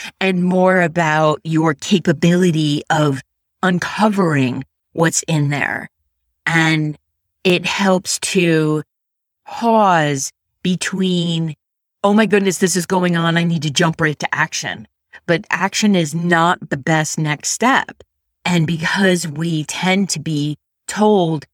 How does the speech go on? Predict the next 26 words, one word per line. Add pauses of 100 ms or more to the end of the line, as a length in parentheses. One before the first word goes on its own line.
(200)
"Just
get
it
done," (320)
or
"Get
busy," (340)
or (540)
"You're
lazy
if
you're
not
acting." (320)
Uh,
there's
a
certain
level
of
that. (300)
But
in
this
case, (100)
uh,